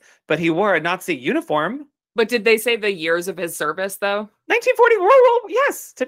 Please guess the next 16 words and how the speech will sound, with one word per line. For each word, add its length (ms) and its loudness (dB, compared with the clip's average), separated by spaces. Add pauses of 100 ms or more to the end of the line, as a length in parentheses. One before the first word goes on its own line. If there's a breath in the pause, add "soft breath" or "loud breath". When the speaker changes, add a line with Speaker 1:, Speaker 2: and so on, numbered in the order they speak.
(160)
Speaker 2:
Oh, 100 4
they 140 6
did? 80 2
Speaker 1:
nineteen 140 4
forty-four, 420 -4
yes. 540 -4 (640)
Speaker 2:
Oh, 200 -8 (140)
well, 200 -14 (220)
okay. 160 -8
Speaker 1:
World 140 -2
War 160 0
One, 220 -2
World 160 0
War 100 0
Two. 360 -2 (1800)
Speaker 2:
No. 220 -14